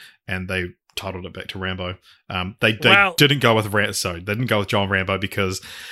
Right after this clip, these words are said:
Speaker 1: they thought that made it sound like it was the last one, like Rocky Balboa, and they said, "You know, we might do more Rambos, but we're not, we're never gonna do Rocky
Speaker 2: Right.
Speaker 1: again."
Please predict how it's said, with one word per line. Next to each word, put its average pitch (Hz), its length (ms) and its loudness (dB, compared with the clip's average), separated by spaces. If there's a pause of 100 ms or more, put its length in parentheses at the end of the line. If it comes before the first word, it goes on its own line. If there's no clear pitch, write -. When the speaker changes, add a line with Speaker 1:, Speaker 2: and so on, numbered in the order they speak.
(180)
Speaker 1:
they 110 180 4
thought 107 320 -4
that 107 160 2
made 95 160 -4
it - 80 -8
sound 90 240 -2
like 92 100 -10
it - 60 -10
was 110 120 -6
the 104 80 -2
last 95 360 -4
one, 92 240 -6
like 98 180 -8
Rocky 101 280 -2
Balboa, 90 500 -4
and 95 100 -12
they 90 60 -8
said, 92 180 -8
"You 90 120 -14
know, 92 40 -14
we 95 100 -10
might 90 180 -12
do 95 120 -14
more 92 160 -16
Rambos, 90 440 -14
but 90 100 -10
we're 95 60 -10
not, 92 320 -10
we're 113 120 -2
never 117 120 2
gonna 92 140 -6
do 90 120 -8
Rocky 92 320 -2
Speaker 2:
Right. 85 60 -10
Speaker 1:
again." 90 240 -14